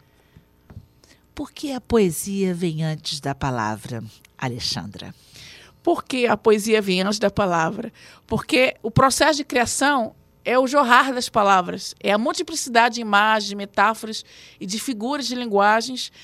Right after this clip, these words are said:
Speaker 2: que o poeta vai se valer para escrever o seu texto. Mas antes disso, ele passa por um processo de aridez, de desertificação, do silêncio, do, da página em branco. A página em branco é ali o símbolo mesmo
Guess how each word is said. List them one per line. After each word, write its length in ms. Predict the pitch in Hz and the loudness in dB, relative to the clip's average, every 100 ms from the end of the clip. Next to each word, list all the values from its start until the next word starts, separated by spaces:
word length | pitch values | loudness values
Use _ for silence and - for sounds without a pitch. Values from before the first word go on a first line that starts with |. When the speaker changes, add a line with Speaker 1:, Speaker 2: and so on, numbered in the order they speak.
| - | -16
Speaker 2:
que 100 | - | -8
o 60 | 262 | -4
poeta 380 | 247 254 262 269 | 2 4 4 0
vai 140 | 247 | -6
se 120 | 247 | -6
valer 320 | 262 269 240 254 | 0 0 2 0
para 100 | 254 | -4
escrever 360 | 247 240 226 | -6 -4 -2
o 40 | 240 | -2
seu 160 | 269 | -4
texto. 460 | 262 208 196 190 - - - - | -6 -4 -4 -6 -14 -20 -20 -2
Mas 300 | 240 285 254 | 0 2 2
antes 380 | 359 403 330 | 0 0 -6
disso, 600 | 240 208 330 440 - 220 196 _ - - - | -6 -4 -2 0 -2 -6 -10 _ -20 -20 -4
ele 200 | 240 320 | -2 0
passa 440 | - 285 359 - | 6 6 6 0
por 120 | 294 | -8
um 60 | 330 | -4
processo 580 | 339 302 - 285 294 247 | -2 -2 0 0 -2 0
de 80 | |
aridez, 880 | 285 320 277 233 233 208 196 - - _ _ | 2 0 0 2 2 0 -4 -6 -8 _ _
de 100 | - | -12
desertificação, 1040 | 196 269 320 339 - 285 285 240 - 190 185 - _ _ - _ _ | -4 -2 -2 -6 -10 -8 -8 -6 -6 -6 -8 -14 _ _ -20 _ _
do 140 | 196 240 | -8 -6
silêncio, 760 | - 311 247 233 220 - 202 | -2 0 0 0 -4 -8 -10
do, 320 | 185 190 208 | -10 -8 -10
da 200 | 190 214 | -2 -2
página 380 | - 269 330 320 | 4 6 6 2
em 60 | 330 | -4
branco. 420 | 233 220 208 - | 0 2 2 -2
A 100 | 214 | 0
página 320 | - 302 311 | 4 4 4
em 40 | 302 | -4
branco 640 | 220 311 330 285 226 220 - - - | 0 2 2 0 -6 -10 -14 -20 -4
é 100 | 240 | 0
ali 160 | 254 311 | 2 2
o 60 | |
símbolo 540 | - - 381 453 320 269 | 0 -2 -2 0 0 0
mesmo 500 | 247 311 277 254 | 2 0 -2 -8